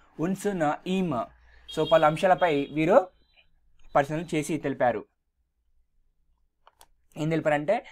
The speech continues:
రెండు వేల ఒక వంద సంవత్సరానికి భారత్తో సహా దక్షిణాసియా ప్రాంతంలో అంతా వేడిగా ఉంటుందని చెప్పేసి,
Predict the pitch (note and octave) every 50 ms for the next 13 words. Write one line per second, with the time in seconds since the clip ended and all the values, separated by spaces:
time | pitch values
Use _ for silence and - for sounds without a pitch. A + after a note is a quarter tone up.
0 | - - - - _ _ _ _ _ - - D3 D#3+ F3 G3+ G3 G#3 G3+ G3+ G3+
1 | G3+ G3 - - _ _ _ _ _ _ _ _ _ _ _ _ _ _ _ _
2 | _ _ _ - C3+ C#3+ E3+ F3+ F#3 F3+ F3+ F3 E3+ E3 E3 F3 E3+ E3 D#3 -
3 | F#3 F3 C#3+ C3 C3+ - _ _ _ _ _ _ _ - _ _ _ - _ _
4 | - - - - C#3 C3 D3+ D#3 E3 F3+ F3 - G3+ F#3 - - E3+ E3+ F3+ E3+
5 | D3+ D3+ D3 - F3+ E3+ D#3 D#3+ D3 - D3+ D3 D3 D#3 D3+ D3+ D3 D3 C#3+ D#3
6 | D#3 - G3 E3+ D3+ C#3 C3+ C3+ D3 D#3 D#3+ D#3+ D#3+ D#3+ D#3 D3 D3 D3 C#3+ C#3+
7 | C#3 C#3 C#3 C#3 C#3 - D3+ C#3+ C#3+